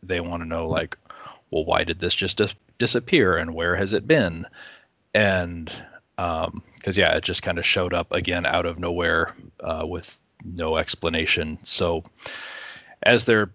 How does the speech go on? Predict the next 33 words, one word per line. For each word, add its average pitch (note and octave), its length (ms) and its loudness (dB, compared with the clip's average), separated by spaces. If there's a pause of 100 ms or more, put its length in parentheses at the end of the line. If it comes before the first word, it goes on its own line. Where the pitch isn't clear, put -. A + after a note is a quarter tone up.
(140)
sailing G#2+ 440 0
out G2+ 300 0
to G2 260 -6
Neptune, G2 560 -4
he F#2+ 160 -8
kind F#2 220 -2
of F2 80 0
explains F2+ 680 -2
that F2 220 0 (760)
the, F2 240 -4
the F#2 100 0
ship - 340 6
itself G2+ 480 4
has F#2+ 340 2
this F2+ 220 -2
strange, F#2+ 640 -2
like, F2+ 200 -4
magnetic F2 500 0 (600)
engine G2 420 -2
core G#2 440 4
that G2 180 0
they F#2 160 2
built F#2+ 560 2 (400)
that G#2 220 6
basically F#2+ 640 2
allows F2 540 2
them F2 360 -4
to - 120 -4
do F2 240 -4
science-y F2+ 560 0
stuff F2 540 0 (140)
and E2 560 -4 (340)
fold, F2 680 2